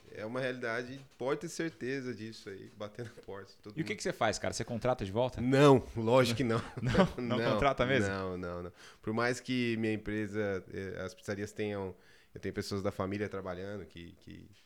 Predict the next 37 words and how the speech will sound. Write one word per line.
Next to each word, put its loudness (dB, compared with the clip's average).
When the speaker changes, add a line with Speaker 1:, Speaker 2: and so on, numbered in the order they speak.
Speaker 1:
às -18
vezes -12
até, -12
né, -12
pedem, -8
mas -10
hoje -6
isso -14
virou -6
uma -6
regra, -8
né? -14
Vou -20
falar. -10
Speaker 2:
Perfeito. -8
Speaker 1:
Acho -16
que, -10
né, -14
a -14
gente -16
tem -12
que, -20
tem -12
que -16
colocar -10
algumas -10
regras -8
e -14
seguirem. -12
Por -12
mais -10
que -8
às -2
vezes -8
você -6
precise, -8
é... -12